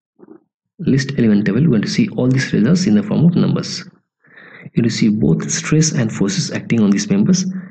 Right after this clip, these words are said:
together. So it is showing both elemental stress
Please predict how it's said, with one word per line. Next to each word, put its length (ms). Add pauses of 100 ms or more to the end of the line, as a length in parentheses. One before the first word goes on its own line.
(200)
together. 300 (380)
So 460
it 80
is 80
showing 220
both 240 (120)
elemental 360
stress 420